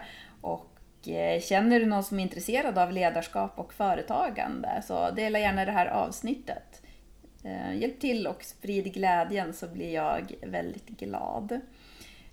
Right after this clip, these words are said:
Vill du följa Glädjepodden via sociala medier, gör du det under Glädjefabriken.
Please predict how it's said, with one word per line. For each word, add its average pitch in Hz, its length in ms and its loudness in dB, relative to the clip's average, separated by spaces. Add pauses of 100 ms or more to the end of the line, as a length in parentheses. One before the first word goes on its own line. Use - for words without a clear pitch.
Vill 214 280 2
du 214 140 8
följa 214 260 2
Glädjepodden 202 640 4
via 196 140 4
sociala 190 440 2
medier, 190 460 4
gör 165 280 4
du 160 80 -6
det 165 220 0
under 151 460 0
Glädjefabriken. 180 1900 2